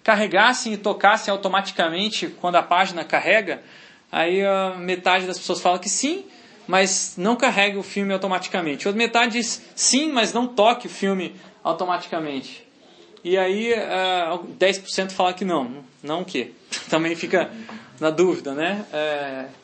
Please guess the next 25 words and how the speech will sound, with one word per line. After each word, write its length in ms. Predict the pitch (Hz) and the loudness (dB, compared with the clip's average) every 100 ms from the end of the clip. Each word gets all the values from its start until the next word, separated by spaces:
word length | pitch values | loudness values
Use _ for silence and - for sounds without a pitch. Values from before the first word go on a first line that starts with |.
| _ - - - - | _ -20 -20 -18 -2
então, 160 | 185 | 2
o 20 | 240 | 2
que 120 | 294 | 0
que 80 | 311 | -4
um 80 | |
designer 400 | 262 202 214 226 | -2 2 2 2
faz 520 | - 208 208 202 - - | 2 4 4 2 -8 -10
com 140 | - 190 | -4 -2
uma, 180 | 185 170 | 0 -2
o 40 | |
resultado 360 | 160 170 180 170 | -2 -2 2 2
de 60 | |
uma 80 | 170 | 0
pesquisa 340 | 160 - 160 147 | -10 -6 -6 -4
dessa? 360 | 139 123 - _ _ - 220 240 240 247 240 | -6 -8 -14 _ _ -20 -14 -14 -12 -14 -10
Nada. 380 | 175 233 131 - _ | -4 -4 -6 -16 _
Ele 120 | - - | -18 -8
tá 100 | 175 | -8
travado, 420 | - 226 285 262 | -2 -2 -2 -4
ele 80 | 135 | -6
não 140 | 139 170 | -10 -8
sabe 360 | - 175 180 | -4 -2 -2
o 20 | |
que 80 | 175 | -8
fazer. 360 | - 135 123 | -6 -6 -6